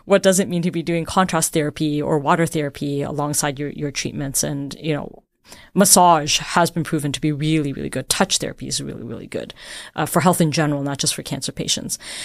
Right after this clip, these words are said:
Um, so yeah, I, I really wanted to push that knowledge out there and share what I could with the world. Uh, and that came in the form of care boxes with,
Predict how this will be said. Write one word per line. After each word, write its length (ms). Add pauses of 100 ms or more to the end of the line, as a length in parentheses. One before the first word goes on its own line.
(220)
Um, 500
so 140
yeah, 200
I, 300
I 80
really 280
wanted 280
to 300
push 260
that 140
knowledge 380
out 220
there 160
and 120
share 180
what 120
I 100
could 220
with 100
the 100
world. 480 (540)
Uh, 320
and 160
that 300
came 180
in 60
the 60
form 260
of 60
care 160
boxes 540 (260)
with, 460